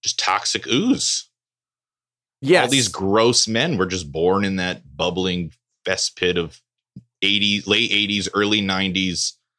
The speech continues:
Speaker 1: um, sewage
Speaker 2: It
Speaker 1: slash radioactive runoff.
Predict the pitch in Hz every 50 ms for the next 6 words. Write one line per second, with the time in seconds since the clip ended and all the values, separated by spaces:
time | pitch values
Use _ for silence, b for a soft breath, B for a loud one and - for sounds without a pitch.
0 | _ _ _ _ _ _ 87 87 82 82 82 82 85 82 80 - _ _ _ -
1 | - - - - - - 135 123 120 123 120 117 165 170 147 - - - 98 104
2 | 104 101 101 98 - - 90 90 98 98 98 98 95 92 92 87 - - 82 73
3 | 78 80 85 82 78 69 65 - - - - -